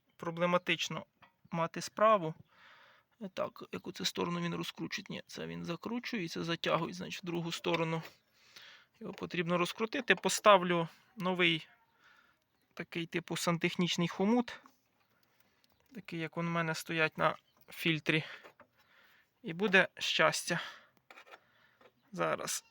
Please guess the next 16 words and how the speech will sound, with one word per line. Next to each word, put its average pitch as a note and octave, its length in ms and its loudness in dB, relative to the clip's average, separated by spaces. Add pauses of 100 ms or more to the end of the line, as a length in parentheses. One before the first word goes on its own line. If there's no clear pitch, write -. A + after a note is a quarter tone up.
(360)
розкрутимо F3+ 800 0 (160)
старий. G3+ 580 0 (960)
Це - 180 -6
я E3+ 220 6 (220)
купив F#3 500 6 (140)
новий F3 480 2 (160)
гарний E3 500 4 (320)
вакуум, E3+ 500 6 (760)
бо F3+ 100 -8
в E3 40 -4
мене E3+ 340 4 (1200)
така F3 300 -2
зліплена E3+ 540 -2
з D3+ 80 -8
двох D#3+ 260 -4
шлангів F3 500 -2